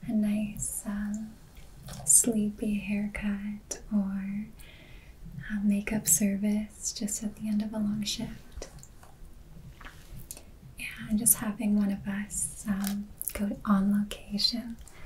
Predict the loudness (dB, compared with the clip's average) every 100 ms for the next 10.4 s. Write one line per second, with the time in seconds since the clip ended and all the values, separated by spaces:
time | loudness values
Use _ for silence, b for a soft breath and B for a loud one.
0 | B B B B -6 -2 0 0 0 -4
1 | -6 -4 -2 -2 -4 -6 -4 -4 -4 -8
2 | -12 -2 4 4 6 6 6 4 0 -12
3 | -14 -14 -18 B B B B -10 -4 0
4 | 0 0 0 -4 -4 -6 -6 -10 -4 -2
5 | 0 2 2 4 8 8 8 -10 -14 -16
6 | B B B B B B B -14 -4 0
7 | 0 -2 -4 -4 -2 -2 -2 -2 -2 -4
8 | -2 -4 0 2 2 0 -2 -2 -8 -14
9 | -20 -18 -16 -6 2 4 6 6 6 6
10 | 6 6 2